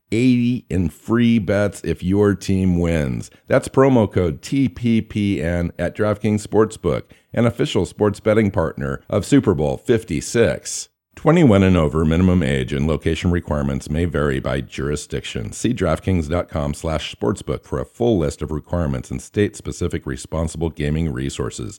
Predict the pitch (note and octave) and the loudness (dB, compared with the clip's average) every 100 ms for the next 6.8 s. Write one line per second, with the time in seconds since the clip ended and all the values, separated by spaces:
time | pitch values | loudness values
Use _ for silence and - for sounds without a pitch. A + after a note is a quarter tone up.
0 | - _ - B2+ G#2+ C2+ C#2 C2+ - E2 | -20 _ -2 2 2 2 -2 -2 -2 -2
1 | D#2 G#2+ D#2 A1+ G1+ _ _ F2+ F#2+ A2+ | 2 2 2 0 -8 _ _ -2 2 4
2 | A2 - F#2+ G2 G#2 A2 _ _ - C#2+ | 2 4 4 4 2 0 _ _ -4 -2
3 | C2+ D#2+ E2+ D#2+ D#2 D#2+ D2+ C#2+ A1+ A1 | -2 -4 -4 -4 -4 -4 -4 -4 -4 -6
4 | G1+ - _ _ _ _ _ _ _ _ | -10 -12 _ _ _ _ _ _ _ _
5 | _ _ _ _ _ _ _ - - _ | _ _ _ _ _ _ _ -20 -20 _
6 | A#2+ A2 D3 - - _ _ - | 2 4 4 0 -10 _ _ -20